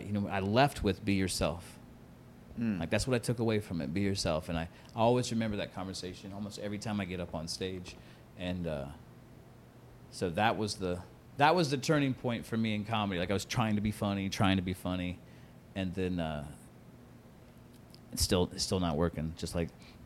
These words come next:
Speaker 1: um,
Speaker 2: Just be yourself.
Speaker 1: Yeah, just be yourself, man. You know, 'cause everybody's, fuck it.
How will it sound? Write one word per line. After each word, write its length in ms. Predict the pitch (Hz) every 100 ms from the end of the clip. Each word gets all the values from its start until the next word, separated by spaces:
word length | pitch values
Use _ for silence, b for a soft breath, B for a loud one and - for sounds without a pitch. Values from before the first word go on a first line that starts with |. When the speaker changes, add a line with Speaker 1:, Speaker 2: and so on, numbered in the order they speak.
| -
Speaker 1:
um, 240 | 156 151
Speaker 2:
Just 220 | 143 107 110
be 80 | 120
yourself. 680 | 117 110 - 90 69 -
Speaker 1:
Yeah, 300 | - 349 302
just 160 | 233 208
be 80 | 262
yourself, 420 | 240 240 180 127
man. 320 | 156 156 156 127 -
You 120 | 175
know, 160 | 175 170
'cause 180 | 160
everybody's, 580 | 165 175 165 156 135 - - B B B B B B B B B - - -
fuck 240 | - 120
it. 60 | -